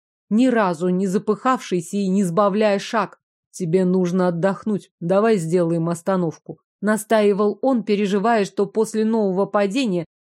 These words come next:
я просто не поднимусь на ноги. «Остановка для нас — непозволительная роскошь», убеждала скорее саму себя, презирая за слабость. Алиса в любой момент может попасть в лапы жутких гномов.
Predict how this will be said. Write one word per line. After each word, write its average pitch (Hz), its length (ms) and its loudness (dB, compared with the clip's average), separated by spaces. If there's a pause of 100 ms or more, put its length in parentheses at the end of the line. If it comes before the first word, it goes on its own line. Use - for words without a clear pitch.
(100)
я 233 180 2
просто 220 460 0
не 214 160 4
поднимусь 220 600 0
на 202 180 -2
ноги. 165 300 -6 (500)
«Остановка 254 680 0
для 233 260 2
нас — 262 320 -2
непозволительная 226 1200 0
роскошь», 202 540 -6 (220)
убеждала 208 640 2
скорее 208 380 0
саму 208 340 0
себя, 220 360 -2
презирая 202 580 0
за 214 140 0
слабость. 196 580 -4 (400)
Алиса 254 440 2
в 185 60 -4
любой 226 280 0
момент 226 580 0
может 220 420 -2
попасть 220 520 0
в 185 100 -4
лапы 240 380 2
жутких 233 480 -2
гномов. 208 520 0